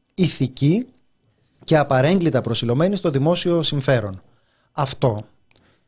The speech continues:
Δηλαδή είχα αριστερούς υπουργούς δεν έκανα, δεν είχα ανατρεπτική κυβέρνηση, αλλά ήταν ηθική.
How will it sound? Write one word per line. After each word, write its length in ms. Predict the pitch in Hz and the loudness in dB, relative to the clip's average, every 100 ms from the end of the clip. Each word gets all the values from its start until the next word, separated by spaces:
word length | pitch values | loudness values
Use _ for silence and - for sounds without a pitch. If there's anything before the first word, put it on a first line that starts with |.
| _ | _
Δηλαδή 220 | 135 139 | -2 0
είχα 140 | 143 160 | 2 0
αριστερούς 420 | 143 139 139 156 | 0 0 2 0
υπουργούς 560 | 127 117 107 135 160 - _ _ | -2 -4 0 -2 -4 -14 _ _
δεν 300 | - 123 208 | -4 0 2
έκανα, 500 | 196 135 117 113 113 127 | 0 0 -4 -4 -6 -2
δεν 140 | 160 | 0
είχα 140 | 190 147 | 0 0
ανατρεπτική 500 | 127 113 - 113 117 | -2 -4 -8 -8 -8
κυβέρνηση, 720 | 113 113 113 113 - 190 247 - _ _ _ _ _ _ | -4 -4 -4 -4 -2 -4 -6 -18 _ _ _ _ _ _
αλλά 840 | 151 156 156 160 156 156 156 156 147 | -2 0 2 2 2 2 0 -2 -2
ήταν 240 | 202 247 | -2 0
ηθική. 520 | 233 208 190 151 101 | -2 -4 -2 -2 -2